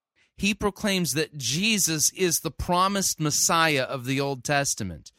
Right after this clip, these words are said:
the Christ, the Son of God, that he is God in human flesh. And Jesus says to him, "Blessed are you, Simon Bar-Jonah, for flesh and blood has not revealed this to you,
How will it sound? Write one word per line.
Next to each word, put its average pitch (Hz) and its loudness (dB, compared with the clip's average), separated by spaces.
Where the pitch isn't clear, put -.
the 127 -2
Christ, 147 2
the 143 0
Son 165 2
of 131 -6
God, 147 4
that 131 -4
he 165 -2
is 131 -2
God 151 4
in 120 -8
human 160 -4
flesh. 185 -2
And 147 0
Jesus 196 2
says 180 2
to 160 -4
him, 143 -2
"Blessed 185 2
are 170 4
you, 156 0
Simon 160 2
Bar-Jonah, 139 0
for 135 -4
flesh 190 0
and 190 0
blood 165 2
has 147 -2
not 156 2
revealed 143 -2
this 196 2
to 196 0
you, 147 2